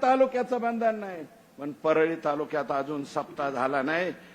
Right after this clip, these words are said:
आणि तुम्ही वामन भाऊन भगवान बाबाचं नाव कशाला घेता रे? माझी विनंती आहे तुम्हाला, या विभूतींची नावं घेऊ नका.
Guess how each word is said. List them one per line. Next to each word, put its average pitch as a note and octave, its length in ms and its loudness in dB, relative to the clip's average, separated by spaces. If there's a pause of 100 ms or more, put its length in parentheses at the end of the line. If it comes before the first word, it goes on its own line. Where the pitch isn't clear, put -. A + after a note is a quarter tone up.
(160)
आणि B2+ 180 -8
तुम्ही C#3 200 -8
वामन E3 460 0
भाऊन D3+ 300 -2
भगवान D#3 440 -4
बाबाचं D3 500 -6
नाव C#3 180 -8
कशाला D3 500 -8
घेता B2+ 360 -10
रे? D3 340 -2 (520)
माझी A#2+ 260 -6
विनंती C#3 460 -6
आहे C#3 200 -8
तुम्हाला, A#2+ 400 -8 (400)
या B2+ 140 -2
विभूतींची C3 720 -6
नावं B2+ 320 -8
घेऊ C#3 300 -10
नका. A#2+ 460 -6